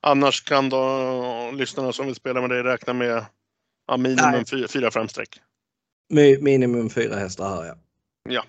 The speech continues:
Speaker 1: Eh, ja, men jag tycker det är en häftig V sjuttiofem sju och jag tycker, som sagt, skrällpotentialen är skyhög och, ja, betting pace är fyra procent, Darabibo fem procent. Ja, vi-, visst, givet får man räkna med att kanske procenten går upp något.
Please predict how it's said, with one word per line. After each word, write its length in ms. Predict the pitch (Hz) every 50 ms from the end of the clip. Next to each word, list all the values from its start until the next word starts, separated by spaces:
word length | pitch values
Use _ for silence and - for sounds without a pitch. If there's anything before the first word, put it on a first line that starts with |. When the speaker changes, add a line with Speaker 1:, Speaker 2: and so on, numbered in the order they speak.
| _ _ _ _ _ _ - - - - - - - - - - - - - - - -
Speaker 1:
Eh, 80 | 139 143
ja, 260 | 151 156 175 190 202
men 120 | 202 202 196
jag 120 | 202 196
tycker 200 | - - - 202
det 60 | 196
är 40 | 185
en 40 | 160
häftig 320 | 180 185 - - - 185
V 140 | 175 175 151
sjuttiofem 400 | - 160 139 147 139 151 143 143
sju 180 | - 170 160 151
och 80 | 143 139
jag 100 | 135 -
tycker, 680 | - 147 - - 143 135 127 123 123 120 120 104 98 92
som 360 | - - 139 135 127 120 107
sagt, 600 | - - - - 165 120 - - - - - - - - - _ _ - - - _ _ -
skrällpotentialen 1500 | - - - - - - 147 135 143 139 131 123 117 - 139 120 - 139 135 131 120 123 127 131 135 127 123 120 120
är 80 | 117
skyhög 720 | 113 - - 131 120 110 110 107 127 123 117 113 110 113 123
och, 420 | 117 117 113 110 110 110 107 104 101 - - -
ja, 100 | - 107 107 123
betting 320 | 139 131 117 - - 120 113
pace 440 | - 147 143 143 135 117 - -
är 20 | 110
fyra 500 | - - - 135 123 113 117 113 117 113
procent, 720 | - 117 110 - 151 139 127 120 120 113 113 _ - - - - - - - - _ _ _
Darabibo 720 | - 123 117 113 117 117 113 120 131 131 127 127 120 120 117
fem 340 | - - 123 127 123 120 113
procent. 460 | - 120 - - 120 117 117 110 - -
Ja, 340 | - 104 117 131 - - -
vi-, 180 | 143 135 127 131
visst, 280 | 135 139 123 - -
givet 300 | 135 131 131 127 127 113
får 120 | - - 123
man 140 | 120 120 117
räkna 240 | 117 110 - 123
med 120 | 117 117 113
att 120 | 110 -
kanske 280 | - - 113 104 - 113
procenten 440 | - - - 120 113 113 113 113 110
går 100 | 113 113
upp 140 | 110 -
något. 520 | - 113 107 104 107 107 104 - - -